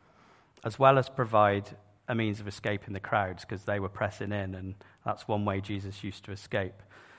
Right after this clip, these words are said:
Um, as I've looked at this, along, apparently along the lakeshore close to Capernaum, there is a sequence of steep inlets, zigzagging shoreline, um, with each inlet forming like a natural amphitheatre.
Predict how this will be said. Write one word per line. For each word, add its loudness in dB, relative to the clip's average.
Um, 2
as 2
I've 4
looked 6
at 2
this, 0
along, 6
apparently 4
along 6
the 4
lakeshore 2
close 0
to -6
Capernaum, -2
there 4
is -8
a 0
sequence -2
of -8
steep -4
inlets, -2
zigzagging 2
shoreline, 0
um, 2
with -4
each -2
inlet 2
forming 0
like 2
a -2
natural 0
amphitheatre. -4